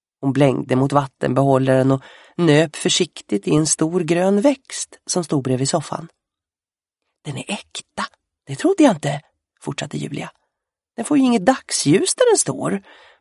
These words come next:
Ja, han på väggen ser inte ut till att ha gröna fingrar om det nu är hans blomma." Hon pekade på porträttet. "Äsch, det ser du väl att det är någon gammal anfader.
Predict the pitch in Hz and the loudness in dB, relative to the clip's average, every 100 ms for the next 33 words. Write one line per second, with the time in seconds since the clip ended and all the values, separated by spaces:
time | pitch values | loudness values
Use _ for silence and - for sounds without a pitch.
0 | _ _ _ - 175 175 165 190 370 208 | _ _ _ -2 2 4 4 4 4 4
1 | 165 156 156 165 156 160 156 151 156 147 | 2 2 2 0 0 2 0 0 4 4
2 | 147 160 147 147 151 170 143 147 156 151 | 6 4 6 4 4 2 4 4 4 4
3 | 160 156 147 147 233 294 202 185 143 147 | 4 4 4 2 2 0 0 -2 -2 -4
4 | - _ _ _ _ _ _ - - 139 | -6 _ _ _ _ _ _ -12 -2 -2
5 | - - 139 139 143 147 151 - - - | -2 -10 -8 -4 -2 -2 -4 -8 -14 -14
6 | _ _ _ _ _ _ _ _ 131 151 | _ _ _ _ _ _ _ _ -4 0
7 | 151 - - 175 220 190 165 170 185 170 | 2 0 0 -2 4 4 4 2 2 2
8 | 139 139 139 165 190 160 - 170 175 175 | 4 2 4 6 6 4 4 4 4 2
9 | 185 | 0